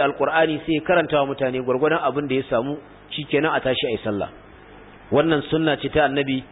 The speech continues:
sallallahu alaihi wasallama. Abin mamaki, ta daga cikin sunnoni waɗanda ainihin aka ƙaurace musu kwata-kwata, illa man asama Allah.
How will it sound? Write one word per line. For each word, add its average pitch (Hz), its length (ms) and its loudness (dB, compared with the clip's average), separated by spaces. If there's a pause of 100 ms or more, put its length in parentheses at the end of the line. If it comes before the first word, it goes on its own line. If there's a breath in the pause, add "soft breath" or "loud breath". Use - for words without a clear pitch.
(300)
sallallahu 127 500 2
alaihi 127 240 0
wasallama. 120 400 -2 (380)
Abin 139 160 2
mamaki, 165 480 2
ta 165 140 2
daga 131 180 0
cikin 160 320 -6
sunnoni 165 400 0
waɗanda 151 400 2
ainihin 151 460 0
aka 156 240 0 (100)
ƙaurace 160 480 2
musu 127 240 -6 (220)
kwata-kwata, 170 580 2 (720)
illa 165 440 4
man 175 500 -2
asama 139 320 -2
Allah. 107 240 -4